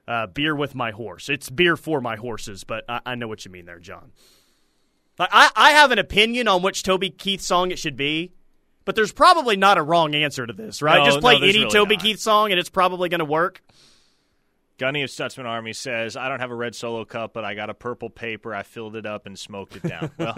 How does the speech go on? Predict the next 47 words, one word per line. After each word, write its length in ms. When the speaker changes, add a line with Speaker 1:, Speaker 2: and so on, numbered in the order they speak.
Speaker 2:
I 100
would 80
Speaker 1:
<laughs> 20
Thank 100
Speaker 2:
expect 320
Speaker 1:
you. 60
Speaker 2:
nothing 340
less, 300
Gunny. 320
Speaker 1:
I, 200
I 100
told 300
people 340
to, 280
uh, 260
text 320
in, 220
even 160
if 80
they've 160
already 260
texted 380
in, 180
certain 240
texts 240
today. 180
I 140
did 220
hear 460
Plank 380
read 240
that 180
at 100
about 220
ten 220
thirty 280
today, 520
and 120
I 60
wanna 280
believe 480
that 220
Gunny 280
fulfilled 440
his, 280
uh, 300
<laughs> 100